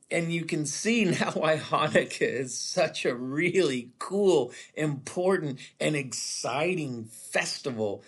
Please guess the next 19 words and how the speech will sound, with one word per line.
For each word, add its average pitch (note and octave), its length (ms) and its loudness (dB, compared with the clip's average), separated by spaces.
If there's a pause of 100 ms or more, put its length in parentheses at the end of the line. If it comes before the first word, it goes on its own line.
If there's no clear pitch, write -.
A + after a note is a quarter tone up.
(200)
to - 120 -4
look B2+ 280 0
into D#3 460 0
and A#2+ 100 -2
to A2+ 80 0
celebrate B2+ 760 0
and A#2+ 120 -6
enjoy, A2+ 920 -2
because A2 520 -6 (1200)
it's D#3+ 220 0
a, C#3 200 -2
it's, - 160 -6
it's B2+ 220 -6
a G#2+ 180 -4 (680)
celebration F3+ 920 4
of A#2 140 0
miracle, C3 840 -2
of A2+ 180 -6
light, A#2 680 -4